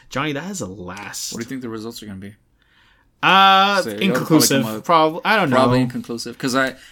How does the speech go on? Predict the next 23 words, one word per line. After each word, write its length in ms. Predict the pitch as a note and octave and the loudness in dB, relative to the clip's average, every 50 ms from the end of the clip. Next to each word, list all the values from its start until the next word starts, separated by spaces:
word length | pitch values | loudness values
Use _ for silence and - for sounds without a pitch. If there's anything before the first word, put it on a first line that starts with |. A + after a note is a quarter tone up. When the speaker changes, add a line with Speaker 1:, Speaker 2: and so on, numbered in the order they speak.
| - - _ - - | -20 -20 _ -20 -18
Speaker 2:
right 340 | - A#2+ A2+ A#2 B2 C#3 D3 | -16 -12 -4 2 4 4 4
after 220 | D3 D3 - D#3 | 4 2 0 -6
s-, 180 | C#3+ - - C#3+ C3 | -8 -8 -8 -10 -8
you 160 | - C3 A#2+ A#2+ | -6 -6 -6 -4
sent 220 | - B2+ A#2+ B2 | -4 -4 -4 -4
me 40 | A#2+ | -4
this 200 | A2 A2 - - | -4 -4 -4 -4
article, 300 | A2+ A#2 A#2+ - A2+ G#2+ | -4 -4 -4 -6 -6 -8
I 80 | G2+ | -8
sent 260 | G2+ - A#2+ A#2 G#2 - | -6 -4 -6 -6 -6 -6
you 80 | G#2+ | -6
another 260 | G2+ G#2 G#2 A2 A2 | -6 -6 -6 -6 -6
one, 300 | G#2+ G#2 G2+ G2 G2 G#2 - _ _ _ _ _ _ | -6 -6 -8 -8 -10 -12 -16 _ _ _ _ _ _
and 100 | - G#2+ | -8 -6
it 40 | G#2+ | -6
was 160 | G2+ G2+ G2 | -6 -6 -8
about, 560 | G#2+ F#2+ G#2+ G#2 G2+ G2+ G2+ G2+ F#2+ F#2+ - _ _ _ _ _ _ - _ _ _ - | -6 -6 -4 -4 -4 -4 -6 -8 -10 -12 -14 _ _ _ _ _ _ -20 _ _ _ -10
uh, 560 | - - F#2+ F#2+ F#2+ G2 G2 G2 F#2+ F#2+ F#2+ - - _ _ _ - | -8 -8 -8 -8 -8 -8 -10 -10 -10 -10 -12 -14 -18 _ _ _ -8
does, 800 | A2+ G#2+ G#2 G#2 G#2 G#2 G2+ G2 G2 G2 - - - - - _ _ _ _ | -6 -6 -4 -6 -6 -6 -8 -8 -8 -10 -8 -8 -10 -10 -12 _ _ _ _
is 220 | - - A#2+ A2 A2 | -10 -8 -8 -6 -6
there 160 | A2+ G#2+ G#2 | -6 -6 -6
a, 300 | G2+ G2 G2+ G2+ G2 - - | -6 -8 -10 -14 -16 -16 -14
a, 120 | A2+ | -14